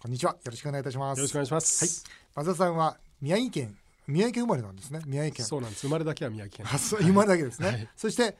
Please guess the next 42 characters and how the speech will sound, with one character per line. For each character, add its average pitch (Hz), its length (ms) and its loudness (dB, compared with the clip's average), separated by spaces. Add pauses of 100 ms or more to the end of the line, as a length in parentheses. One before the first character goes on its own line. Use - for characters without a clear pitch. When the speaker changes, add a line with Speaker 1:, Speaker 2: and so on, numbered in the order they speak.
Speaker 1:
え 151 140 -2
ー、 - 20 0
水 143 180 -2
産 139 220 -4
会 135 140 -4
社 117 120 -6
に 110 60 -8
勤 120 180 -8
め 123 60 -4
る 113 100 -6
お 117 40 -8
父 131 160 -6
様 113 180 -8
の 104 80 -14
関 135 220 -6
係 147 140 0
で、 127 180 -6 (260)
ア 127 80 -4
フ 147 140 -6
リ 165 100 -2
カ 160 100 -4
の 147 140 -4
セ 185 140 -2
ネ 202 120 0
ガ 117 120 -6
ル 101 80 -14
や 98 160 -14 (500)
ア 123 100 -10
メ 131 120 -4
リ 131 80 -6
カ 135 120 -6
の 123 200 -6
マ 113 100 -10
サ 143 140 -6
チ 151 140 -10
ュ 147 40 -4
ー 139 60 -8
セ 139 100 -8
ッ 127 40 -10
ツ - 180 -14
州 117 200 -10
で、 143 200 -6